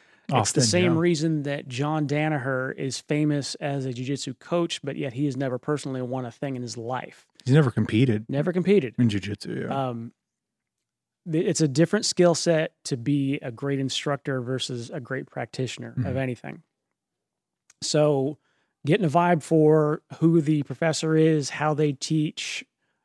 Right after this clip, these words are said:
Speaker 1: and just kinda how they are as a person. You know, everybody can be cool, but you might just gel with somebody better, and,
Speaker 2: Yeah.
Speaker 1: and that can be valuable.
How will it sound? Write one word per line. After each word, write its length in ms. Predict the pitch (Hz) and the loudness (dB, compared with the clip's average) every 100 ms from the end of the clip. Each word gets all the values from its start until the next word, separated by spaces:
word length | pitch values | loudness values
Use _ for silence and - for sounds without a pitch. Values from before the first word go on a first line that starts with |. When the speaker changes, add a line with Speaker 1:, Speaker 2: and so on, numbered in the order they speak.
| _ | _
Speaker 1:
and 100 | 135 | -8
just 140 | 127 - | -8 -6
kinda 220 | 147 131 | -4 -4
how 120 | 139 | -4
they 140 | 139 | -4
are 200 | 135 135 | -2 -4
as 100 | 127 | -4
a 60 | 123 | -8
person. 580 | - 170 165 196 196 202 - | 0 0 2 0 -2 -6 -8
You 80 | 139 | -4
know, 100 | 156 | 2
everybody 340 | 160 151 156 | 4 4 2
can 120 | 156 | 2
be 80 | 131 | -4
cool, 320 | - 196 180 | 2 4 6
but 100 | 175 | 4
you 100 | 247 | 0
might 140 | 104 151 | -2 -2
just 180 | 147 117 | -4 -6
gel 300 | 131 139 143 | -4 -2 -2
with 100 | 131 | -4
somebody 320 | 151 147 147 | -4 -2 -2
better, 320 | 147 151 156 | 0 0 0
and, 200 | 151 127 | 0 -2
Speaker 2:
Yeah. 120 | 104 | -4
Speaker 1:
and 140 | 135 131 | -4 -6
that 120 | 131 | -6
can 100 | 139 | -6
be 80 | 127 | -4
valuable. 520 | 135 139 139 147 | -4 -4 -4 -6